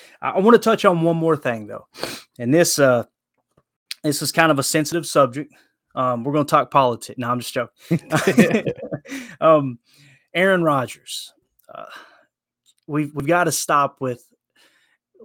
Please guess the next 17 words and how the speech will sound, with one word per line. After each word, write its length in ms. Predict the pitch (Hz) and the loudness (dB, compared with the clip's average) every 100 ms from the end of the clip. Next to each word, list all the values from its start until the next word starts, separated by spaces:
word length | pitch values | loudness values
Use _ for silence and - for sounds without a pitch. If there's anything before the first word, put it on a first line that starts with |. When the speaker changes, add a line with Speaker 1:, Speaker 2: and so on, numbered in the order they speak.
| - | -14
Speaker 1:
it's, 300 | - 143 - - | -6 -6 -8 -14
it's 380 | 139 - 143 - | -12 -8 -6 -2
time 260 | 151 143 | 4 4
to 60 | 135 | 4
move 240 | 135 135 | 0 -2
on 240 | 127 127 120 | -2 -4 -6
from 180 | 127 123 | -8 -8
Aaron 240 | 120 117 | -6 -6
Rodgers. 340 | 117 113 - | -6 -8 -8
And 80 | 139 | -2
I 40 | 175 | 2
know 260 | 185 170 175 | 2 2 2
everybody 440 | 165 151 165 156 | 0 4 4 4
doesn't 400 | 151 156 143 147 | 2 -2 -2 -6
feel 200 | 143 131 117 | -4 -4 -4
that 180 | 110 | -12
way. 160 | 110 | -14